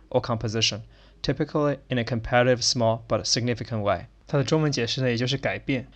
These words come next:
但这个改变呢和change不一样，它是有一种修整的意思。第三篇新闻里要注意的是一个短语，叫take a swipe，take a swipe。它的英文解释是to direct criticism or insults toward a particular person or group。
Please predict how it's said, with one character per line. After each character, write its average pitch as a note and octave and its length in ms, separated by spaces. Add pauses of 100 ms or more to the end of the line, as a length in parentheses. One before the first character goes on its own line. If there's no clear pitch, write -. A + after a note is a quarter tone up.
但 C#3+ 120
这 D#3 100
个 D3 80
改 A2 160
变 C3 180
呢 A#2+ 60
和 A#2+ 100
change A#2+ 380
不 B2+ 120
一 A#2 140
样， B2+ 260
它 - 140
是 C3+ 120
有 A#2 80
一 A2+ 60
种 A2 160
修 C#3+ 300
整 G#2+ 180
的 E2 100
意 F#2+ 140
思。 - 240 (280)
第 - 80
三 B2+ 200
篇 C3+ 140
新 B2+ 180
闻 B2 80
里 G#2+ 60
要 G#2+ 120
注 A#2 200
意 A2 40
的 G#2+ 120
是 G#2+ 200
一 G#2+ 100
个 A#2 100
短 A2 220
语， B2 180
叫 F#2 140
take - 260
a - 20
swipe，take - 1000
a A#2+ 40
swipe。 A#2+ 360 (320)
它 C3+ 100
的 B2 100
英 C#3+ 140
文 C#3+ 100
解 A2 140
释 A#2 140
是 A2+ 320
to - 120
direct B2+ 440
criticism A#2 600 (160)
or - 180
insults C3 540 (140)
toward C3 280
a - 20
particular E3 580
person B2 440
or B2+ 140
group。 A2 260